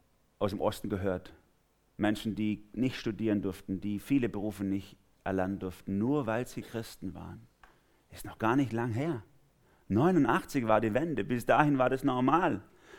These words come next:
dass du nicht studieren konntest als Christ in Ostdeutschland.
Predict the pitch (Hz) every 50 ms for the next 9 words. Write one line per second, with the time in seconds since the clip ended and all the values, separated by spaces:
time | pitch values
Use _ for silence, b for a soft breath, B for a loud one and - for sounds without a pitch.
0 | B B - 110 101 - 120 117 117 107 - - 117 101 98 107 95 95 92 92
1 | 87 82 82 67 82 - - - - 73 - - - - - 92 82 - - -
2 | - - 90 - - 80 90 - - - - - - - - - - 92 92